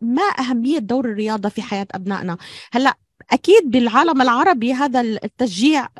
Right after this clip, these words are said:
قليل جدا بالنسبة للأسر العربية، في أمريكا أكثر قليلا،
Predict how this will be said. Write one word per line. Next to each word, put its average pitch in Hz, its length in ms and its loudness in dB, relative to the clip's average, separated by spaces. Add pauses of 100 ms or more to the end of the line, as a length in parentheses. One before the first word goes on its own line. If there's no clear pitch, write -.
(140)
قليل 277 340 4
جدا 214 320 0
بالنسبة 190 460 -2
للأسر 196 380 -2
العربية، 175 420 -4 (260)
في - 160 -2
أمريكا 381 380 4
أكثر 359 360 2
قليلا، 285 420 2